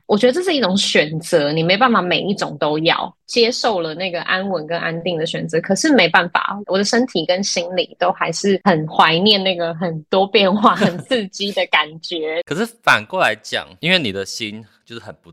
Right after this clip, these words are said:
Speaker 2: 定，追求变化那种人，但是对你的另外一半来讲说，诶，你就是会让他一直喷发多巴胺，所以让他非常稳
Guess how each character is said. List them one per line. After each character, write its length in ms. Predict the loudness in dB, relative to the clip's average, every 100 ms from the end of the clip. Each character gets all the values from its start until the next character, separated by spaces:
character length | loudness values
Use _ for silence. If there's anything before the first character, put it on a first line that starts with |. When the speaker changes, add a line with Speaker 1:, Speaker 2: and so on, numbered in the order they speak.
| _
Speaker 2:
定， 200 | -8 -8 _
追 180 | 2 2
求 180 | 2 -6
变 240 | -10 -12
化 220 | -8 -8
那 100 | -8
种 160 | -12 -18 -20
人， 160 | -20 _
但 120 | -8
是 80 | -8
对 200 | 2 2
你 120 | 2
的 60 | -4 -10 -10
另 100 | 0
外 140 | 0
一 20 |
半 140 | 0 -4
来 80 | -6
讲 180 | -10 -16
说， 220 | -14 -12
诶， 200 | -6 -8 -6
你 140 | -2
就 100 | 0
是 80 | 0
会 160 | 0 -2
让 180 | -2 -4
他 220 | -8 -10
一 20 |
直 80 | -12
喷 200 | -18 -10
发 180 | -6 -6
多 160 | -8
巴 180 | -14 -12
胺， 100 | -12
所 120 | -12 -10
以 160 | -10 -8
让 140 | -8
他 120 | -8
非 140 | -8 -10
常 180 | -12
稳 120 | -20